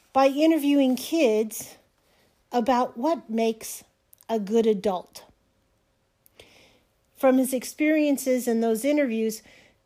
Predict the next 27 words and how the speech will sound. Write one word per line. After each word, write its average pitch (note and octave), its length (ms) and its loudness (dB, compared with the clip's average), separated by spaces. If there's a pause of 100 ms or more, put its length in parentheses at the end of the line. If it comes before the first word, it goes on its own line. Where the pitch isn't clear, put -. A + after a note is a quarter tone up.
(220)
came C#4+ 300 2
a B3+ 100 2
fantastic A#3+ 1080 -4
book G#3+ 360 -4
I A3+ 420 -2 (200)
love G3 480 -6 (760)
called A#3 420 0
Becoming D4 640 2
Better G#3 300 2
Grown-Ups: E4 760 0 (720)
Rediscovering C4 880 4
What G#3+ 240 0
Matters C4 600 0 (420)
and A#3+ 240 4
Remembering B3+ 720 2
How A3+ 280 -2
to A#3+ 120 -4
Fly. F3+ 720 -6 (1700)
Not C#4 200 6
only D4 320 8
did C4 220 0
he B3+ 100 2
write B3 300 2
this A#3 200 0
beautiful A#3+ 460 -2
book C4 300 0
about G3+ 400 -2